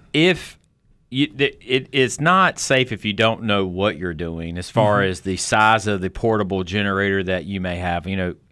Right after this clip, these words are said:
Speaker 2: Yeah.
Speaker 1: uh, you know, when there's a storm coming, you can't find a generator at Lowe's, or if they do, they're, they're bringing them in by the truckload and putting five ninety-nine on 'em.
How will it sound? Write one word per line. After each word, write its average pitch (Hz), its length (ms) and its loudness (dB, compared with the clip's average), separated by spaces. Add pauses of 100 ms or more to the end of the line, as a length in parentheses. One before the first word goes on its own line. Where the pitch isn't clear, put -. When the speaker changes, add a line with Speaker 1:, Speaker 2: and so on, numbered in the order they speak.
(120)
Speaker 2:
Yeah. 107 200 -6 (240)
Speaker 1:
uh, 107 200 0
you 113 120 -2
know, 95 180 0
when 101 240 -2
there's 123 280 2
a 110 100 -2
storm 113 380 -4
coming, 98 340 -2
you 123 120 -2
can't 98 280 -2
find 104 280 -2
a 90 40 -8
generator 87 440 -6
at 73 60 -12
Lowe's, 85 340 -4
or 90 140 0
if 90 120 -4
they 98 140 0
do, 107 220 2
they're, 92 340 -2
they're 98 160 -2
bringing 107 240 -2
them 95 80 -4
in 92 60 -4
by 90 120 2
the 87 60 -4
truckload 95 480 -2
and 82 80 -14
putting 76 180 -6
five 92 260 0
ninety-nine 92 440 -4
on 82 160 -8
'em. 78 120 -10